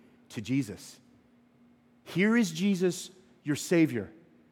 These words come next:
Now do what he does if indeed he lives in your heart. Because what we need as a church, what we need to fulfill these character traits is we need conviction.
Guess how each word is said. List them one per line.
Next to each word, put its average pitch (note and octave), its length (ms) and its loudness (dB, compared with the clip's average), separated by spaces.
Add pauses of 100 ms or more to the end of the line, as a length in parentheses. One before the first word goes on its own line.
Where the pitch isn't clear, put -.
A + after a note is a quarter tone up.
(880)
Now C#3 140 0
do C#3 220 -4
what F3+ 140 0
he F3+ 160 -6
does C#3+ 640 0 (360)
if E3+ 180 -4
indeed D3+ 540 -6 (400)
he B2+ 180 -4
lives B2 380 0
in A2+ 180 -10
your A#2 140 -6
heart. D#3+ 380 -6 (260)
Because D#3 220 -4
what E3+ 200 0
we B3 220 0
need D#3+ 560 -2
as D#3 180 -6
a D3 60 -6
church, - 640 -8 (460)
what G#3 140 2
we A#3+ 100 2
need F#3 460 -2
to - 100 -4
fulfill F#3+ 920 0 (680)
these E3+ 180 -4
character F#3 440 2
traits A#3 360 -2
is D#3 100 -6
we F3 100 -4
need F#3+ 200 -6
conviction. G3 640 -4